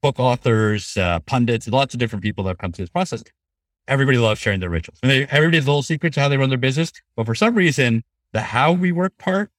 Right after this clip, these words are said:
that, you know, everybody's very willing to share. People also love hearing about them. And I was kind of, I was like, "Is this gonna be interesting for a dinner?" Like, you know, geeking out about how a team works. And it turns out not only do people like hearing about it, it's the,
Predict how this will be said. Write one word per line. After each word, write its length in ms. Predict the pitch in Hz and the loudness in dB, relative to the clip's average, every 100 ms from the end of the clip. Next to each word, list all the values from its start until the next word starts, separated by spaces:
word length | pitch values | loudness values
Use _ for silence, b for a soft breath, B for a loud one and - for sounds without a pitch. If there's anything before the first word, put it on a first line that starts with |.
| _ _ _ _ _ _ | _ _ _ _ _ _
that, 240 | 113 117 110 | -4 0 2
you 140 | 110 | 2
know, 120 | 104 | 0
everybody's 320 | 107 113 110 | 0 0 -2
very 220 | 104 107 104 - | 0 -2 -2 -4
willing 280 | 98 92 90 | -2 0 0
to 40 | |
share. 360 | - 170 120 - - - _ _ _ - | 0 0 0 -4 -16 -20 _ _ _ -6
People 240 | 170 214 | 0 2
also 180 | 208 208 | 2 2
love 280 | 151 156 160 | 2 0 0
hearing 320 | 226 311 214 | -2 -2 -2
about 260 | 104 87 | -4 -6
them. 120 | 90 101 | -6 0
And 60 | |
I 60 | 147 | 0
was 120 | 165 | 2
kind 200 | 190 285 | 0 0
of, 80 | 320 | 0
I 120 | 160 | 0
was 160 | 165 151 | 0 -2
like, 100 | 143 | 0
"Is 80 | 135 | 0
this 120 | - | -2
gonna 120 | 302 | -2
be 140 | 156 | 0
interesting 340 | 120 165 - 185 | 0 -2 -6 -4
for 120 | 127 | -2
a 40 | |
dinner?" 220 | 110 117 220 | -2 -2 -4
Like, 180 | 123 | -4
you 120 | 113 123 | -2 2
know, 240 | 131 120 B - 123 | 2 2 B -12 -6
geeking 280 | 156 156 135 | -4 0 2
out 200 | 139 180 | 2 2
about 220 | 135 117 | 0 0
how 100 | 131 | -2
a 60 | |
team 240 | 127 151 123 | -2 -6 -2
works. 240 | 147 196 _ _ - | -2 -4 _ _ -4
And 80 | |
it 60 | 156 | 0
turns 180 | 226 240 | 0 0
out 80 | 151 | 0
not 140 | 190 | 0
only 100 | 294 | -2
do 100 | 226 | -6
people 220 | 190 196 170 | -6 -4 -2
like 140 | 151 | 0
hearing 160 | 233 247 | 0 2
about 180 | 143 | 2
it, 140 | 131 131 _ - | -2 -4 _ -12
it's 160 | 135 - | -8 -2
the, 180 | 147 | -2